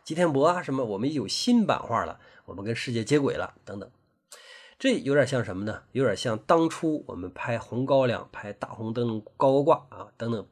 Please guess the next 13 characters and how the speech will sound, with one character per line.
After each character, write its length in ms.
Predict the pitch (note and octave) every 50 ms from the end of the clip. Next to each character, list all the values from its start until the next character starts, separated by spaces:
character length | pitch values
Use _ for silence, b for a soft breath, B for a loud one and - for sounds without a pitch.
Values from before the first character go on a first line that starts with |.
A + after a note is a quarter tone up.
| _ _
拍 160 | - - E3
这 120 | D#3+ E3+ D3+
些 80 | C3+
电 160 | A#2+ B2 A2+
影， 120 | G2+ - - B B B B B B
西 260 | - - - G#3+ G#3+
方， 240 | G3 G3 F#3+ F#3 F#3+ b b b b b
西 160 | - - A3
方 140 | G#3 G#3 G3
人 80 | F#3 F3+
很 400 | - - - B2 G2 F2 G#2+ E3+
喜 300 | F#3 - - G2 - -
欢。 240 | - - F2 -